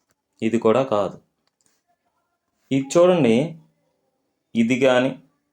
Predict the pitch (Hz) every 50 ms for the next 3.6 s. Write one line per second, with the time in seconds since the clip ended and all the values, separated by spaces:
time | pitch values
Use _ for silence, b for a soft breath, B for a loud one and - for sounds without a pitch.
0 | _ _ _ _ _ _ - 117 113 117 113 - - _ _ _ _ _ _ _
1 | _ _ _ _ - 113 110 117 113 110 101 92 - - 147 151 156 160 156 160
2 | 143 160 147 120 113 120 135 - - _ _ _ _ - 110 113 117 117 - -
3 | 120 120 120 - 135 120 107 98 95 90 76